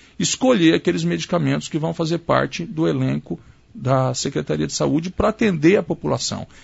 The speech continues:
Então, a seleção, por exemplo, é um, é um, uma tarefa árdua onde você vai tentar reduzir ao máximo o número de medicamentos,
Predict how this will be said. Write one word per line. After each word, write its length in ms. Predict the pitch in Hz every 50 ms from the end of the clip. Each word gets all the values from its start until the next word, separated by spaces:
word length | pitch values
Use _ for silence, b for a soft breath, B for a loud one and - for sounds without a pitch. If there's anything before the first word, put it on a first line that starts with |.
| B B
Então, 180 | - 170 170 175
a 40 |
seleção, 540 | 170 - - 185 180 170 - - 185 180 180
por 160 | 165 185 180
exemplo, 360 | 185 175 170 180 202 202 240 240
é 40 |
um, 220 | 254 254 240 220 208
é 40 | 208
um, 100 | 208 202
uma 240 | 190 - - 175 175
tarefa 420 | - 180 175 175 170 165 - 175
árdua 380 | 165 151 147 165 190 208 220 214
onde 180 | 220 214 202
você 220 | 202 196 185 - 196
vai 160 | 180 185 180
tentar 260 | - 180 170 - 190
reduzir 480 | 147 147 165 160 165 175 151 127 165 170
ao 140 | - 202 220
máximo 480 | 208 208 214 233 220 - 202 185 180
o 20 | 180
número 260 | 180 175 175 175 165
de 80 | 156
medicamentos, 720 | 165 170 165 156 - 180 170 156 160 190 214 - - B